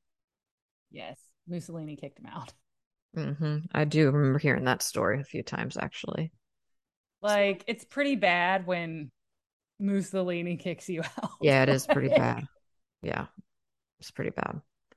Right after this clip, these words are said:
Speaker 2: So
Speaker 1: Like,
Speaker 2: tell us,
Speaker 1: w-
Speaker 2: go ahead.
Speaker 1: what, oh, I was just thinking to myself, like, what is it that you have to be doing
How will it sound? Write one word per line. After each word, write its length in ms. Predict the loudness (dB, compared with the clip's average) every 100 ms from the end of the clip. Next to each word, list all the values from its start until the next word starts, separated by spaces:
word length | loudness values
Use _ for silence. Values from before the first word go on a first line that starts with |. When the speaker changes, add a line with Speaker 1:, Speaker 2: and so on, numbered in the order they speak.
| _ -20 -20 -20 _
Speaker 2:
So 240 | 0 4
Speaker 1:
Like, 140 | 4 2
Speaker 2:
tell 120 | 2
us, 180 | 2 -2
Speaker 1:
w- 120 | -8 _ _ _ _ 0
Speaker 2:
go 100 | 2
ahead. 280 | 2 0 -6 -8
Speaker 1:
what, 220 | -6 -6 -8 _ _
oh, 80 | 2
I 180 | 4 4
was 80 | 2
just 200 | -2 -10 -20 _ -6
thinking 280 | -4 -4
to 60 | -6
myself, 340 | -6 -8 -10 -8
like, 160 | -10 -10
what 500 | -4 2 2 2 -4 -4
is 180 | -2 0
it 180 | -2 0
that 140 | -2
you 80 | -2
have 240 | -4 -6
to 80 | -6
be 140 | -8
doing 640 | -6 -6 -6 -6 -6 -6